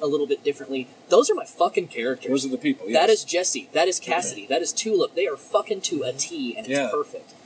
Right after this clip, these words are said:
Speaker 1: And I'm very happy about that,
Speaker 2: You know what I
Speaker 1: 'cause
Speaker 2: like
Speaker 1: that's
Speaker 2: to
Speaker 1: what
Speaker 2: see?
Speaker 1: I like the most.
Speaker 2: I like to see that, unlike other things, fans of Preacher aren't racist.
Speaker 1: Yeah.
Speaker 2: Because in the comics, Tulip is a pasty
Speaker 1: <laughs>
Speaker 2: white, blonde-headed
Speaker 1: Blonde
Speaker 2: woman.
Speaker 1: chick.
Speaker 2: And in the show, she is an African-American woman.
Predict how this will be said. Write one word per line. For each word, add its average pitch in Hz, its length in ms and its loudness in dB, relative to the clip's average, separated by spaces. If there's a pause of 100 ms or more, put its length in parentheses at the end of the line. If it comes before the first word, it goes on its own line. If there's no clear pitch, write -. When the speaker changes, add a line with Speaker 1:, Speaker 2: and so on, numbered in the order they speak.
(460)
Speaker 1:
And - 100 -4
I'm 180 120 -2
very 185 180 0
happy 175 260 -4
about 127 240 -4
that, - 160 -8
Speaker 2:
You 160 80 -2
know 202 100 4
what 185 80 2
I 180 40 0
Speaker 1:
'cause 190 100 0
Speaker 2:
like 196 100 2
Speaker 1:
that's 185 140 -2
Speaker 2:
to - 60 2
Speaker 1:
what - 60 4
Speaker 2:
see? 131 60 0
Speaker 1:
I 127 40 -2
like - 140 -6
the 214 80 -12
most. - 200 -4
Speaker 2:
I 175 80 0
like 196 140 -2
to 170 80 -6
see 175 220 0
that, 139 260 0
unlike 147 420 -4
other 147 220 0
things, 160 540 -8
fans 156 320 -6
of 117 140 -4
Preacher 123 560 -6
aren't 117 280 -8
racist. 107 640 -6 (180)
Speaker 1:
Yeah. 131 300 0
Speaker 2:
Because 143 260 -2
in 165 100 -2
the 147 80 -4
comics, 175 680 -4 (320)
Tulip 196 400 -2 (100)
is 143 300 0
a 113 100 -6
pasty 156 480 -6
Speaker 1:
<laughs> 139 80 -2
Speaker 2:
white, 131 320 -2
blonde-headed 131 580 4
Speaker 1:
Blonde 135 160 0
Speaker 2:
woman. 127 120 0
Speaker 1:
chick. 135 300 -2 (420)
Speaker 2:
And - 180 0
in 165 240 0
the 170 120 -2
show, 170 580 4 (240)
she 139 420 0
is 135 200 -2
an 139 80 -4
African-American 165 800 -4
woman. 107 180 -12